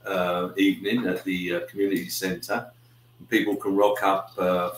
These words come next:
from all, all over the world, all new, uh, new immigrants to Canada and, and, uh, Canadian citizens.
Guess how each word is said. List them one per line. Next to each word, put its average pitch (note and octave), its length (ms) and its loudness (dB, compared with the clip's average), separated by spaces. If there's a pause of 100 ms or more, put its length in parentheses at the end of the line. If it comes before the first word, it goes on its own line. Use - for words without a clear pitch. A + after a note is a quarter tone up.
from F2 420 -4
all, G#2+ 300 4
all A2+ 40 8
over G2+ 180 6
the G2 100 4
world, G2 240 4 (140)
all A#2 160 2
new, A2+ 420 6
uh, G2+ 280 0 (400)
new A#2+ 100 4
immigrants A2+ 440 2
to F#2 60 -10
Canada G#2 800 2 (100)
and, F#2+ 220 -4
and, F#2+ 300 -4
uh, F2+ 200 0 (100)
Canadian G2+ 400 -2
citizens. F#2+ 760 -6